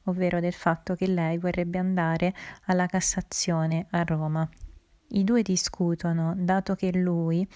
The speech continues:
avrebbe voluto che lei glielo dicesse prima e che non gli nascondesse la verità. Lei lo accusa di accontentarsi e gli dice che se l'amasse veramente andrebbe a Roma con lei.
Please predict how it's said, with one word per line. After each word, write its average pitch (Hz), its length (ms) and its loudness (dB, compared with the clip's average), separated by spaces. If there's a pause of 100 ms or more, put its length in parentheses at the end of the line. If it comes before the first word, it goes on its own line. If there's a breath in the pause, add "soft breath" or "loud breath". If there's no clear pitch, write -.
(220 loud breath)
avrebbe 185 420 0
voluto 180 500 0
che 180 200 -2
lei 175 520 0
glielo 175 220 2
dicesse 175 540 -4
prima 160 440 0 (300 loud breath)
e 185 100 -4
che - 160 -2
non 185 560 2
gli 175 240 0
nascondesse 175 800 -2
la 165 100 0
verità. 160 400 -2 (640 loud breath)
Lei 214 500 4
lo 180 100 2
accusa 185 400 2
di 180 120 2
accontentarsi 175 1040 0
e - 160 -2
gli 175 160 2
dice 165 400 2 (260 loud breath)
che 190 120 2
se - 200 0
l'amasse 180 460 2
veramente 160 720 0 (220 loud breath)
andrebbe 185 500 2
a 185 40 2
Roma 196 300 2
con 165 160 2
lei. 156 400 -2